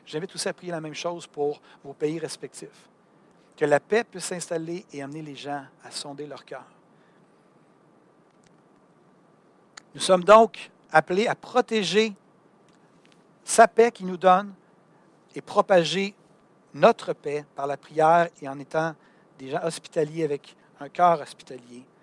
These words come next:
tout simplement. Quelqu'un a vu, euh, dans l'équipe prophétique, euh, que dans cette crise-là, qu'il y avait une machine qui labourait la terre.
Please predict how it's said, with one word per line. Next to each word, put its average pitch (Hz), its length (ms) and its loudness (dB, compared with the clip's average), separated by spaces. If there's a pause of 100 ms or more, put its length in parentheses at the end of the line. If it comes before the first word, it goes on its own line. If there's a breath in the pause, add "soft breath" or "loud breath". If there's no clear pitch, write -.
(360 soft breath)
tout - 80 -20
simplement. 120 460 -20 (4000 soft breath)
Quelqu'un 226 280 2
a 220 40 6
vu, 202 360 -2
euh, 170 180 4 (380)
dans 143 100 -6
l'équipe 147 460 -6
prophétique, 170 640 -4
euh, 143 140 -4 (840 soft breath)
que 143 240 2
dans 151 240 2
cette 147 200 0
crise-là, 190 520 0
qu'il - 140 -6
y - 20 0
avait 160 100 2
une 165 100 -4
machine 190 600 -2
qui - 160 -18
labourait 165 500 2
la 143 140 2
terre. - 580 -10